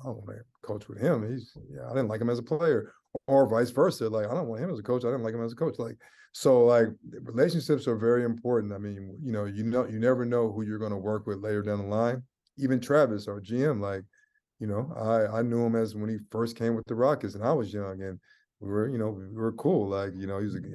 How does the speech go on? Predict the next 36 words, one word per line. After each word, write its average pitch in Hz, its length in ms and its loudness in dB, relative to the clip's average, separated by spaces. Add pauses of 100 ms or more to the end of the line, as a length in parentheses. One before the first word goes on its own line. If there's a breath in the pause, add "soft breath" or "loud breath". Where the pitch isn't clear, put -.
I - 20 -10
always 104 280 -4
thought 107 140 2
he 107 40 0
was 98 140 -4
a - 20 -8
good 104 240 -4
dude, 110 380 0
and - 20 -4
I, 95 140 -6 (260)
I - 100 -12
think 104 200 -6
he 107 80 -8
thought 101 240 -4
the 101 60 -16
same. 117 480 -2 (480 soft breath)
And 104 200 -8
never 123 240 2
knew 110 140 0
we 107 140 -2
were 107 40 -2
gonna 104 180 2
work 104 200 0
together 104 320 0
in 95 100 -4
this, 113 240 -2 (160)
this 113 200 -4
capacity, 104 600 -2
but 101 280 -4
you 104 140 -6
just 98 120 -12
never 104 260 -2
know. 107 140 0
So 104 180 -2
I 107 60 -2
think, 117 240 -2